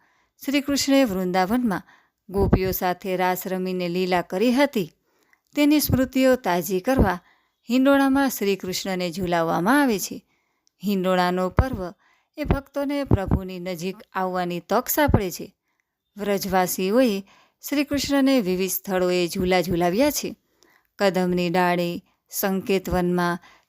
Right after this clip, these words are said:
શ્રી ગોવર્ધનની તળેટીમાં, શ્રી વૃંદાવન ધામમાં, શ્રીકુંડ, કામવન એ સ્થળે શ્રી કૃષ્ણે લીલા કરી છે. ભક્તો આ લીલાઓ હિંડોળા દ્વારા પ્રગટ કરે છે. સ્વામિનારાયણ સંપ્રદાયમાં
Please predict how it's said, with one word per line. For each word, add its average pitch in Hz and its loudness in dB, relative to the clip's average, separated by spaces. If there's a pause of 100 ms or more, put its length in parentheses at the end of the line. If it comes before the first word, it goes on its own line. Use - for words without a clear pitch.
શ્રી 269 2
ગોવર્ધનની 185 0
તળેટીમાં, 185 0 (460)
શ્રી 262 2
વૃંદાવન 175 0
ધામમાં, 190 0 (520)
શ્રીકુંડ, 190 0 (280)
કામવન 185 0 (380)
એ 277 0
સ્થળે 269 -2 (420)
શ્રી 277 2
કૃષ્ણે 262 2
લીલા 180 2
કરી 277 0
છે. - -6 (640)
ભક્તો 190 -4
આ 269 -4
લીલાઓ 269 -2
હિંડોળા 180 -4
દ્વારા 175 -2
પ્રગટ 196 0
કરે 285 0
છે. - -8 (1500)
સ્વામિનારાયણ 269 2
સંપ્રદાયમાં 190 0